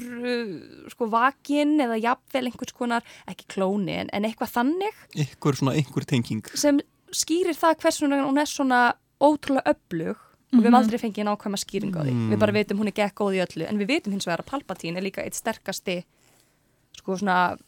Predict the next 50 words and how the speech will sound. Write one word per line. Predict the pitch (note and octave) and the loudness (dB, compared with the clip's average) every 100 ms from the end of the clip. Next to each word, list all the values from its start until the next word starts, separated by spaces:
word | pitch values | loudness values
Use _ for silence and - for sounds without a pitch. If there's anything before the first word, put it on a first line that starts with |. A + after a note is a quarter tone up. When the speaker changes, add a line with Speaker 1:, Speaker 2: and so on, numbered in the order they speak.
| - | -10
Speaker 2:
Já, | D#3+ G3 D3 | -4 -4 -4
bara | A#2+ A2+ A2 E3+ - - - | -2 0 0 -4 -16 -18 -16
Speaker 1:
þegar | - A3+ G#3+ | -2 2 4
það | - | 2
kemur | C#4 A#3+ G#3+ | 0 0 0
bara | G#3 | -2
öllu | G#3 G#3 | -2 -4
sem | G#3 | -6
tengist | G3+ F#3+ | -6 -8
The | - | -10
Force. | - - - - - - | -10 -8 -8 -10 -10 -6
Hann | G#3+ | -4
er | G3 | -2
Speaker 2:
Já, | |
Speaker 1:
bara | A#2+ E3 | -2 -2
Speaker 2:
hann | |
er | C#3+ A#2 | 0 0
Speaker 1:
sjúklega | A2 - A3 F#3+ | 0 -2 -2 -4
sterkur. | - C4+ - - - _ B2+ | -2 -6 -8 -20 -20 _ -4
Speaker 2:
Mjög, | A#2 C#3 B2+ | 0 0 -2
sko. | - - C3+ - - | -8 -12 -14 -16 -8
Ég, | A2+ A#2 | -2 0
hérna, | B2 A#2 A#2+ A2 - | -2 -2 0 0 -2
fyrir | - A2+ | -2 0
mitt | C#3 - | 0 0
leyti, | G3 A2+ A2 | -4 -2 -4
ég | A2 | -4
hugsa, | A#2 - A2 | -6 -8 -6
hérna, | A2+ A2 A2 | -6 -6 -4
ég | A2+ C3 | -4 -6
væri | B2 A#2 A2 | -4 -6 -4
bara | A2+ A2+ - _ _ _ _ _ _ _ _ | -4 -4 -8 _ _ _ _ _ _ _ _
rosalega | - A2 A#2+ A2+ | -2 0 0 0
mikið | A2+ | 0
til | A#2 | 0
að | A2+ | 2
vita | B2+ C3 | 2 0
svona, | B2+ A2+ A2 A#2+ | -2 -2 -2 -2
þú | A2+ | -4
veist, | G#2 - - - - | -4 -10 -18 -16 -10
í | A#2 A#2+ - - | -6 -6 -8 -10
svona | - A2+ | -10 -10
tengslum | - B2+ C3 - A#2+ | -4 -4 -4 -4 -2
við | A#2+ A#2+ | -2 -2
þessa | A#2+ B2 | -6 -4
mynd, | A#2+ C3 A2 | 0 0 -2
sko, | - G2+ - G2 | -8 -8 -6 -8
og | - | -10
hvað | - A2+ A2+ | -6 -4 -4
hún | A2+ | -6